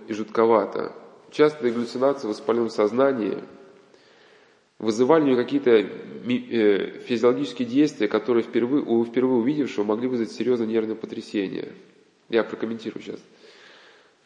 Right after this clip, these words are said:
Было ощущение полного конца. Он в любую секунду ждал, что за ним придут. Каждая часть тела жила сама по себе и не подчинялась мыслям, а мыслей уже не было никаких.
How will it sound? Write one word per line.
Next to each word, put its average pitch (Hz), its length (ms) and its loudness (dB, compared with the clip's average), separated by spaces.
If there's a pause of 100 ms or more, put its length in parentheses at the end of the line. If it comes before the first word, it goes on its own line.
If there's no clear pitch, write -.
Было 151 280 6
ощущение 139 420 0
полного 131 380 6
конца. 117 480 2
Он 104 120 2
в 110 60 -4
любую 135 260 0
секунду 131 380 -2
ждал, 139 240 2
что 113 100 -10
за 110 80 0
ним 123 100 -2
придут. 113 400 -4 (1120)
Каждая 135 380 4
часть 131 320 -2
тела 139 260 6
жила 117 240 2
сама 120 260 0
по - 140 -4
себе 127 260 -2
и 135 40 0
не 117 100 -4
подчинялась 117 460 -4
мыслям, 110 420 -6 (100)
а 104 60 -2
мыслей 139 300 -2
уже 110 120 0
не 127 100 -2
было 110 160 0
никаких. 104 520 -6